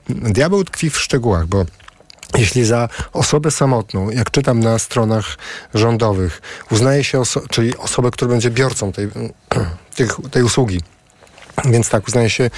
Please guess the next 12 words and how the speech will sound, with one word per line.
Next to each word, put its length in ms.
kogoś, 260
kto 160
samotnie 460
prowadzi 360
gospodarstwo 600
domowe, 440
nie 300
znajduje 420
się 120
w 60
związku 360
małżeńskim 600